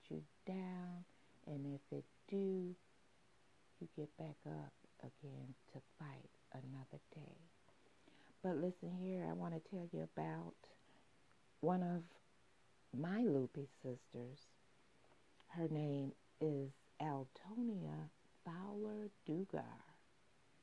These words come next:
She wrote an affirmation journal to encourage mental,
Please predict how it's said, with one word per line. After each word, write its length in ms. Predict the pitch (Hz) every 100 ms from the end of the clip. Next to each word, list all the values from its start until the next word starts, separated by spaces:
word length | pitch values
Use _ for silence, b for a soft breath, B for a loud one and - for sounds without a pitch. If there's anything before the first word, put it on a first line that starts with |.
| - - - - - - -
She 380 | - - 269 262 196
wrote 400 | 190 180 143 151 - - - - - - - - - - - - -
an 180 | 156 - -
affirmation 1040 | 196 220 - 226 196 185 190 - 190 190 - -
journal 440 | 143 135 120 131 127 - - - - - -
to 100 | -
encourage 1200 | 156 143 131 - - 190 190 160 131 - - - - - - - - - - - -
mental, 600 | 139 151 165 185 208 208